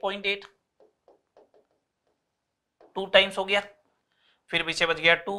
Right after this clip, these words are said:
हो गया ट्वेंटी टू फ़ाइव, ये लीजिएगा, first is the correct answer। ओके, नेक्स्ट, eighteen number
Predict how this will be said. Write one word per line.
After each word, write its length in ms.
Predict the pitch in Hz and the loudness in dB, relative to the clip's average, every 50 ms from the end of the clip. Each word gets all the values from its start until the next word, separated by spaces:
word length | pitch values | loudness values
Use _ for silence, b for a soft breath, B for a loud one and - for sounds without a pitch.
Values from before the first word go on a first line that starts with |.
| 202 196 | -6 -6
हो 100 | 160 160 | -6 -4
गया 180 | 160 156 160 160 | 2 6 6 6
ट्वेंटी 500 | 160 - 160 170 170 170 - - 196 202 196 - _ _ _ _ | 6 6 2 0 0 0 -4 -8 -10 -10 -12 -12 _ _ _ _
टू 260 | 214 175 180 180 180 175 - - - - | -12 -12 -10 -12 -14 -16 -20 -20 -10 -4
फ़ाइव, 200 | - 135 85 87 - - - - - - _ - | -4 -4 -4 -6 -12 -18 -20 -20 -20 -20 _ -8
ये 140 | 185 185 165 | -6 -6 -6
लीजिएगा, 460 | 127 113 110 104 139 143 147 175 196 196 - - _ _ - - | -6 -8 -12 -8 -8 -2 0 2 0 0 -2 -10 _ _ 2 4
first 220 | 214 - - - 160 | 4 4 4 0 -8
is 120 | 160 151 156 | -12 -8 -2
the 120 | 165 185 190 - | -2 -2 2 2
correct 300 | 196 160 131 - - - - | 0 0 0 -4 -8 -14 -14
answer। 260 | - - - - - _ _ _ _ _ _ _ _ _ _ _ _ - _ _ _ _ _ _ _ - | -14 -16 -20 -20 -20 _ _ _ _ _ _ _ _ _ _ _ _ -20 _ _ _ _ _ _ _ -14
ओके, 200 | 151 - 226 226 220 - - _ _ _ _ | -6 -4 -2 -2 -4 -6 -14 _ _ _ _
नेक्स्ट, 460 | 165 170 165 - - - - - - - _ _ _ _ _ _ _ _ _ _ _ _ _ _ _ _ _ _ _ _ _ _ _ _ _ _ _ _ _ _ _ _ _ | 6 8 8 8 8 0 -16 -18 -20 -20 _ _ _ _ _ _ _ _ _ _ _ _ _ _ _ _ _ _ _ _ _ _ _ _ _ _ _ _ _ _ _ _ _
eighteen 300 | 208 208 208 226 220 208 | 8 8 8 6 4 4
number 180 | 190 185 180 190 | 2 2 2 0